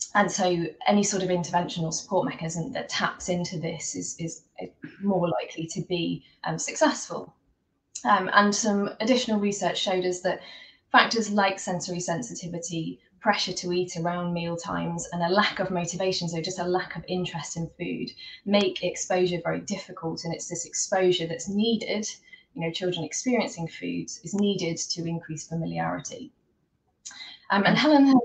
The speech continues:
uh, conducted a series of empirical, um, experiments, actually looking at how,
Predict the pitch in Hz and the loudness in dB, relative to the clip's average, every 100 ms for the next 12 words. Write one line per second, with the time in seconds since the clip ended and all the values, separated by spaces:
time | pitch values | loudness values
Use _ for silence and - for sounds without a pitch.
0 | - - - 175 - 196 185 - 190 180 | 2 -6 -2 0 0 0 0 0 -2 -2
1 | - 226 214 180 175 180 170 - 170 165 | 0 2 4 2 0 -4 -6 -6 -6 -4
2 | 165 170 170 165 - 185 - 170 - - | -6 -6 -6 -6 -6 -6 -4 -4 -8 -12
3 | - - - - 202 240 285 349 - - | -14 -6 -4 4 8 10 10 6 2 -6
4 | - 170 202 196 196 - 180 175 165 - | -2 -2 -2 -4 -6 -6 -4 -4 -4 -2
5 | 185 175 175 170 | 2 4 2 0